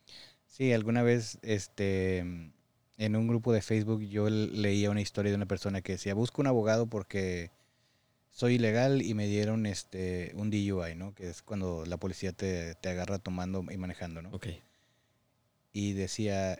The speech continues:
Speaker 1: "Es que no estaba muy tomado, lo que, el problema es que traía la cerveza abierta
Speaker 2: Ujú.
Speaker 1: cuando iba manejando".
Speaker 2: Sí.
Speaker 1: Y dices... Lo de ilegal no lo juzgo porque, pues, eso no es algo que él
Speaker 2: Cada
Speaker 1: puede,
Speaker 2: quien
Speaker 1: que
Speaker 2: tiene
Speaker 1: él
Speaker 2: su
Speaker 1: podía
Speaker 2: historia de
Speaker 1: controlar,
Speaker 2: vida,
Speaker 1: ¿verdad?
Speaker 2: claro.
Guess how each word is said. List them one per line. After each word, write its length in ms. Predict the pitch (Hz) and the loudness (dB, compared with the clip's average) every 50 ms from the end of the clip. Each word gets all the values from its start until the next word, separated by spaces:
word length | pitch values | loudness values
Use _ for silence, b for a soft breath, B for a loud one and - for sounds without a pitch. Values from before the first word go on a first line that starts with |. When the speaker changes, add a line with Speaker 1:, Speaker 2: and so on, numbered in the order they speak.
| - - | -6 -2
Speaker 1:
"Es 140 | - 123 117 | 0 0 2
que 100 | - 156 | 4 4
no 100 | 143 143 | 4 4
estaba 280 | 143 - - 147 135 131 | 4 4 6 6 6 6
muy 140 | 131 131 120 | 6 4 4
tomado, 500 | - 123 117 120 123 127 120 113 107 98 | 4 4 4 6 6 6 6 6 4 4
lo 160 | 101 107 98 | 2 0 0
que, 100 | - 107 | -2 -4
el 160 | - 113 107 | -4 -4 -2
problema 480 | - 110 104 104 113 117 120 123 123 120 | 0 0 2 2 2 4 4 4 4 2
es 160 | 117 - - | 0 0 -2
que 680 | - 120 113 110 107 104 101 95 92 90 87 87 85 85 _ - | 0 2 2 4 4 4 2 2 0 -2 -2 -4 -6 -10 _ -6
traía 300 | - 104 101 101 104 104 | -2 0 2 4 4 4
la 80 | 110 | 2
cerveza 360 | 101 - 95 90 98 92 - 104 | 2 0 -2 -2 -2 0 0 2
abierta 600 | 98 101 101 101 95 95 - 87 87 87 92 _ _ _ _ _ _ _ _ _ _ - | 2 4 2 2 0 -2 -4 -6 -6 -6 -8 _ _ _ _ _ _ _ _ _ _ -20
Speaker 2:
Ujú. 120 | 110 95 | -20 -10
Speaker 1:
cuando 280 | - 104 104 101 101 101 | -4 -2 0 0 2 2
iba 140 | 101 101 98 | 2 2 2
manejando". 540 | 98 95 92 - 113 117 120 104 92 85 - _ _ _ _ _ _ _ _ | 0 0 -2 0 0 0 0 0 -4 -6 -10 _ _ _ _ _ _ _ _
Speaker 2:
Sí. 280 | - - - 87 80 - _ _ _ _ _ _ _ _ _ _ _ _ _ - | -16 -10 -10 -10 -10 -10 _ _ _ _ _ _ _ _ _ _ _ _ _ -12
Speaker 1:
Y 120 | 101 101 | -6 -4
dices... 640 | 101 104 98 - - 98 92 90 85 82 - - - _ _ _ _ _ _ _ _ _ _ _ _ _ _ _ _ _ _ _ _ _ _ _ | -2 -2 -2 -2 -2 -2 -2 -2 -4 -6 -8 -12 -14 _ _ _ _ _ _ _ _ _ _ _ _ _ _ _ _ _ _ _ _ _ _ _
Lo 180 | 110 107 113 113 | -10 -4 0 2
de 80 | 123 123 | 4 6
ilegal 400 | 123 123 123 139 156 185 196 175 | 6 6 6 8 6 6 6 6
no 100 | 156 160 | 6 6
lo 100 | 170 156 | 6 4
juzgo 360 | - 151 151 139 139 156 175 | 4 4 4 4 4 2 2
porque, 320 | 165 - 113 95 - 92 | 0 0 -4 -2 -4 -6
pues, 240 | - - 87 - - | -6 -8 -12 -10 -6
eso 180 | 98 92 131 120 | -2 0 2 2
no 80 | 120 | 2
es 100 | 120 107 127 | 2 2 2
algo 180 | 117 113 120 113 | 2 2 2 0
que 120 | - 113 | 0 2
él 20 | |
Speaker 2:
Cada 160 | 107 123 117 117 | 4 6 8 6
Speaker 1:
puede, 80 | 117 | 6
Speaker 2:
quien 240 | 113 - 113 107 107 | 6 4 4 4 4
Speaker 1:
que 60 | 104 | 2
Speaker 2:
tiene 180 | - 101 104 110 | 2 2 2 2
Speaker 1:
él 80 | - | 2
Speaker 2:
su 60 | 101 117 | 4 4
Speaker 1:
podía 140 | 117 117 113 | 6 6 6
Speaker 2:
historia 280 | - - 117 107 110 | 6 6 6 8 8
de 60 | 107 101 | 8 8
Speaker 1:
controlar, 140 | 120 135 | 8 10
Speaker 2:
vida, 200 | 135 - 123 123 | 10 8 8 6
Speaker 1:
¿verdad? 120 | 143 165 - - - | 4 4 2 -4 -2
Speaker 2:
claro. 240 | - 104 95 92 | 2 2 2 2